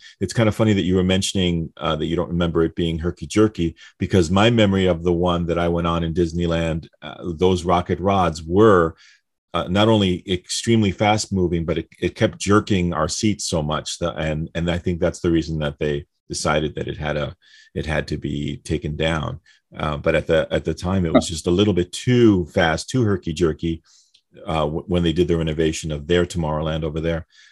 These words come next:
But I always love, um, I love the People Mover. And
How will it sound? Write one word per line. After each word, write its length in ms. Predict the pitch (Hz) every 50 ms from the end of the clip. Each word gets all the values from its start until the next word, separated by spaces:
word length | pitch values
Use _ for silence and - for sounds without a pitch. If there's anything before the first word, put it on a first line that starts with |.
| _ _ _
But 180 | 98 92 87 -
I 200 | - 98 104 117
always 260 | 139 143 139 123 104
love, 300 | 104 101 98 98 90 82 85 - - -
um, 400 | - 87 87 82 82 - - 90 - _ _ _ _ _ _ _ _ _ _ _ _ _ _ _ _ _
I 100 | - 104
love 280 | 113 113 110 107 92 85
the 100 | 90 87
People 320 | - - 85 87 - 87
Mover. 440 | 87 85 85 85 80 85 82 82 - -
And 300 | 90 87 87 87 85